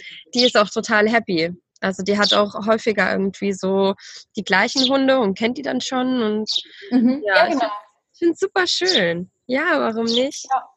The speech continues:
Speaker 2: Ja, und
Speaker 1: Ja.
Speaker 2: wenn's einen glücklich macht.
Speaker 1: Ja.
Speaker 2: Also, von dem her.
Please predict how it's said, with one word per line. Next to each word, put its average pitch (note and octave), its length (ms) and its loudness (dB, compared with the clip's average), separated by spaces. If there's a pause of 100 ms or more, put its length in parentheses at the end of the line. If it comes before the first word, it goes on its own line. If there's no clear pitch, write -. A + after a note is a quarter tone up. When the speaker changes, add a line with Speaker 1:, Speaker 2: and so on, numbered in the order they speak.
(580)
Speaker 2:
Ja, A#3 340 -2
und A3 80 2
Speaker 1:
Ja. A3 60 6
Speaker 2:
wenn's A3+ 180 6
einen A3 160 2
glücklich C4 520 -2
macht. E4 340 -10 (500)
Speaker 1:
Ja. A#3 280 4
Speaker 2:
Also, G#3+ 360 0
von G#3+ 160 0
dem G#3+ 220 2
her. B3 360 0